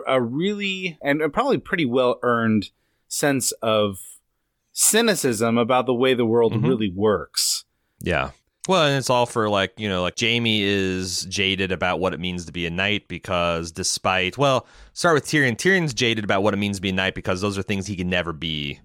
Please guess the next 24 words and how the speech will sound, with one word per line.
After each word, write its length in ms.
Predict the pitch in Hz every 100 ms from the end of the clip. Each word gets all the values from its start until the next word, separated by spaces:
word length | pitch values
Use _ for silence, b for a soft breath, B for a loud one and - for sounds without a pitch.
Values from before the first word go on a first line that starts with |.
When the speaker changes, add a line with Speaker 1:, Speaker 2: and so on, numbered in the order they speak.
| _ -
Speaker 1:
Mm-hmm. 320 | 123 113 98
Speaker 2:
um, 460 | 90 85 80 76 69
anyway. 540 | 92 82 76 62 57 -
And 260 | 98 92 87
he, 120 | 92
as 180 | 95 90
a 160 | 87
smart, 580 | 82 - 120 107 104 - _
otherwise, 460 | - 98 95 92 90
and, 200 | 87 87
and 160 | 73 82
intelligent 520 | 80 107 98 95 90
and 80 | 67
upright 420 | 90 - 87 71
individual, 720 | 87 82 95 90 92 82 80
it 160 | - 85
wounds 400 | 92 104 98 87
him 280 | 92 85 82
that 80 | 80
he 160 | 92
can 140 | 87 87
never 200 | 85 85
be 160 | 82
considered, 680 | 82 82 - 90 82 80 78